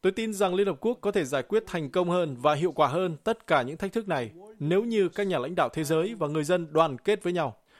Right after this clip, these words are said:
Không có một quốc gia nào dù hung mạnh hay tài tình đến đâu có thể giải quyết được một thách thức toàn cầu như là covid mười chín."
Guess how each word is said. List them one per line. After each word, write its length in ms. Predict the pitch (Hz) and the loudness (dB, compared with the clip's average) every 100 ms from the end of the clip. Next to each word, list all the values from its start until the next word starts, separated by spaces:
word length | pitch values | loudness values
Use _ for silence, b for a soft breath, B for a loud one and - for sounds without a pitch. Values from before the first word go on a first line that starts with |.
| b | b
Không 220 | - 196 | 0 2
có 60 | 220 | 2
một 180 | 170 | 2
quốc 140 | 254 226 | 0 0
gia 180 | 202 185 | 0 2
nào 260 | 170 135 | 2 0
dù 200 | 117 156 | 0 -2
hung 200 | 143 185 | 0 0
mạnh 180 | 180 139 | 0 -2
hay 220 | - 175 180 | -4 -4 0
tài 260 | 165 147 | 2 2
tình 220 | 139 156 | 0 -2
đến 140 | 151 196 | -2 0
đâu 260 | 175 147 - _ | 0 0 -6 _
có 100 | 190 | -2
thể 180 | 196 139 | 0 0
giải 220 | 139 165 | 0 0
quyết 200 | - 233 | 2 2
được 240 | 190 147 | 2 0
một 220 | 135 127 - | -4 -6 -4
thách 180 | 214 | -4
thức 160 | 240 - | -4 0
toàn 200 | 170 156 | 2 2
cầu 280 | 165 156 135 | 4 2 2
như 140 | 127 | -2
là 100 | 143 | -4
covid 320 | 123 170 170 175 | -2 0 0 -2
mười 120 | 117 | -6
chín." 300 | - 131 | -6 -6